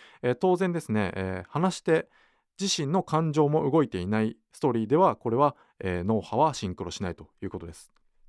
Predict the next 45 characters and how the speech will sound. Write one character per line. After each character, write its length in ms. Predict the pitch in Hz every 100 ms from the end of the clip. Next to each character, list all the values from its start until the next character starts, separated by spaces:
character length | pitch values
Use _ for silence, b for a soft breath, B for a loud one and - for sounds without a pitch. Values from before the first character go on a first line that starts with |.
| - _ b b b
ま 120 | 131
あ、 20 |
ど 140 | 117 185
ん 80 | 170
な 100 | 147
ス 80 |
ト 140 | - 170
ー 20 |
リ 120 | 143
ー 40 | 113
で 80 | 139
も 200 | 175 113
み 120 | 127
ん 60 |
な 80 | 127
が 60 | 107
み 100 | 101
ん 60 |
な 100 | 120
シ 140 | 143 113
ン 40 |
ク 100 | 107
ロ 60 | 101
す 80 | -
る 60 |
と 120 | - 92
い 80 |
う 40 | 123
わ 100 | 127
け 80 | 120
で 80 | 98
は 80 |
な 100 | 120 143
い 60 |
ん 60 | 123
で 100 | 110
す 140 | -
が、 200 | 165 151 B B
あ 80 | -
る 100 | 180
特 200 | 147 -
定 100 | 190
の 100 | 175
条 160 | 143 165
件 300 | 185 131